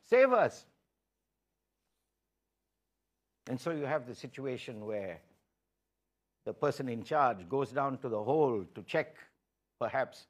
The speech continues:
whether all the stuff has been emptied, and they see, "Here's this man sleeping. <laughs> Wake up.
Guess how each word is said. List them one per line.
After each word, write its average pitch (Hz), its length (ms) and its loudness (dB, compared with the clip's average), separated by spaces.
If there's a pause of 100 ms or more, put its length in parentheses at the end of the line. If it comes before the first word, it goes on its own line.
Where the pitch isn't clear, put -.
(240)
whether 127 180 2
all 143 200 6
the 127 100 -2
stuff 147 260 0
has 127 180 -4
been 117 160 -8
emptied, 160 400 -4
and 117 100 -8
they 110 100 -2
see, 185 440 -2 (320)
"Here's 196 220 6
this 226 200 0
man 208 380 2 (160)
sleeping. 226 540 0 (960)
<laughs> - 640 -12
Wake 285 260 10
up. 262 280 4